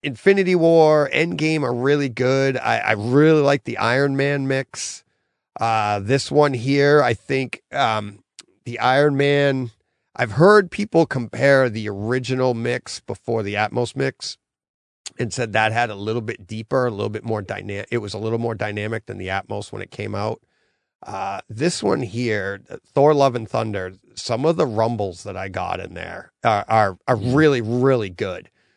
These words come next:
Speaker 1: which that's what tends to be lacking in a lot of Disney stuff. Like, um, like we were talking about in, um, uh, Multiverse of Madness, right? Like, people wanted it to get that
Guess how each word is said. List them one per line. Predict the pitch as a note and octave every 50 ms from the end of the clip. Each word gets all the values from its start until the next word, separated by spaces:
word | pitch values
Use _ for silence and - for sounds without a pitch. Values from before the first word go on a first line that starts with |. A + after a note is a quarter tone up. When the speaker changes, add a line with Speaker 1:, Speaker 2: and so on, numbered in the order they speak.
| _ _
Speaker 1:
which | - A#2 C#3 C3+ - - - - -
that's | C3+ A2+ G#2 B2+ D#3+ F3 - -
what | - - - -
tends | - C#3+ C#3 C#3 A#2+ -
to | - -
be | F#2 G#2+ G2+
lacking | G2 G2 G2+ G2+ G2+ A2 - - G2+ F#2 F2+
in | F2+ F#2
a |
lot | F#2 G2 F#2 F#2 F#2
of | F#2+ F#2
Disney | - G2+ G2 F#2+ F#2 G2 F2+ F2+
stuff. | - - - A2 F#2+ F2 - -
Like, | G#2+ G2 F#2 F#2+ _ _ _ _ _ _ _ _ _ -
um, | A2 G#2 G2+ G2 F#2+ F#2+ F#2 F2+ F2+ F2 _ _ _ _ _ _ - - - _ _ _ _ _ C3+
like | C#3+ C#3 A#2+
we | C#3+ D#3 D3+
were | C#3+ C#3+
talking | - - C3+ C3 C3+ - - C3 A#2+
about | A#2 G#2 A#2+ A2+ A2+ A2 A2 G#2+
in, | - A2+ A2 G#2+ G#2
um, | G2+ F#2+ F#2+ F#2+ F#2 F2+ F2+ F2+ F2+ F#2 F#2 _ _ _
uh, | - A#2 F#2+ F#2+ F#2+ F#2+ - - - _ _ -
Multiverse | C3+ B2+ C3+ B2+ - B2+ A2+ A#2 A#2+ G#2+ - -
of | G2+
Madness, | F#2+ G2+ G2+ G2+ G#2 G2 F2+ - - - - - - _ _ -
right? | G2+ G2+ A2 A2 - _ _ _ _ _ -
Like, | B2+ - - - _ _ _ _ _ _ _ _ _ -
people | - A3 - G3+ F3+
wanted | C#3+ G2+ G2+ A#2+ C#3 D3 E3 F#3 F3 D#3+ C3
it | A#2+ B2+ - -
to | C3+
get | A2+ G2+ B2+ B2+ A2 _
that | - B2 A#2 A2 -